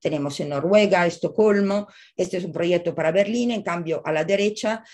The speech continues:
es un proyecto previsto para el dos mil cuarenta en Tokio, donde la, la, el conocimiento de la carpintería tradicional japonesa,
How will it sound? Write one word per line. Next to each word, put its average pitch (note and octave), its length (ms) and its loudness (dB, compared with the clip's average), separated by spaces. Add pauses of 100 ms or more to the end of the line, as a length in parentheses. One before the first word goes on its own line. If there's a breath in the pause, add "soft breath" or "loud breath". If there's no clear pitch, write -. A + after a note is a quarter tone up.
(200 loud breath)
es G3 140 0
un G3+ 80 0
proyecto F#3+ 480 2
previsto F3+ 420 -2
para C#3+ 160 0
el C#3+ 80 0
dos D#3+ 140 -4
mil F3 160 -2
cuarenta F3+ 460 0
en F3+ 180 -6
Tokio, G#3+ 540 0 (340 loud breath)
donde F3+ 540 0
la, D#3 420 -2
la, D3+ 220 -6
el F3+ 180 0
conocimiento G3+ 800 2
de E3 80 2
la D3+ 140 -2
carpintería E3+ 760 0
tradicional D3+ 640 -4
japonesa, G3+ 760 0